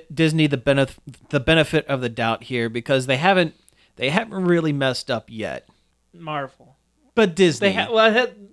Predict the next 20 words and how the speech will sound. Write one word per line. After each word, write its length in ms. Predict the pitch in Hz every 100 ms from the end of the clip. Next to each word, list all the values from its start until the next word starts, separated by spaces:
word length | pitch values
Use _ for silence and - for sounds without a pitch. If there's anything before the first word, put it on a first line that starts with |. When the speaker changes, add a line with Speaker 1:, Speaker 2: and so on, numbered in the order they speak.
| _ -
Speaker 2:
Disney 440 | 226 226 214 202
hasn't 320 | 214 208 190 185
messed 320 | 185 180 185
up 240 | 170 - _ _
Marvel 680 | 156 160 165 156 151 156 139
yet. 200 | 156 139
Speaker 1:
Disney, 300 | 196 208 196 180
yes. 440 | 160 143 92 -
Okay, 220 | 175 180 196
Speaker 2:
Other 80 | 233
Speaker 1:
that's 160 | 240 165
Speaker 2:
things, 140 | 220
Speaker 1:
fair. 240 | 196 139 117
Disney 400 | - 175 175 180
hasn't 240 | 170 180
Speaker 2:
other 80 | 160
Speaker 1:
messed 240 | 151 147
Speaker 2:
things, 280 | 233 190 170
yes. 480 | 180 165 151 - -
Speaker 1:
Okay, 340 | 208 185 160